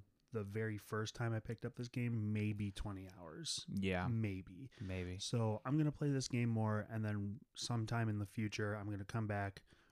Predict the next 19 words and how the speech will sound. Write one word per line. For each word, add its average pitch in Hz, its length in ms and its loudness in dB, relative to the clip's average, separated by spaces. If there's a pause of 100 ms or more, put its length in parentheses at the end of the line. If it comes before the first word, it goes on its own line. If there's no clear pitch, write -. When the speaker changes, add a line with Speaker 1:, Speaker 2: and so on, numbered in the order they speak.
Speaker 1:
We're 117 100 2
gonna 117 140 6
do 107 160 4
another 110 300 2
deep 127 300 0
dive 104 260 2
on 104 140 0
Breath 104 180 0
of - 60 -20
the 104 100 -4
Wild, 98 400 -2
but 104 120 -6
I 101 60 -2
just 120 240 -4
wanted 135 240 2 (220)
to 113 100 -2
let 104 260 0
everyone 147 560 6
know 104 240 4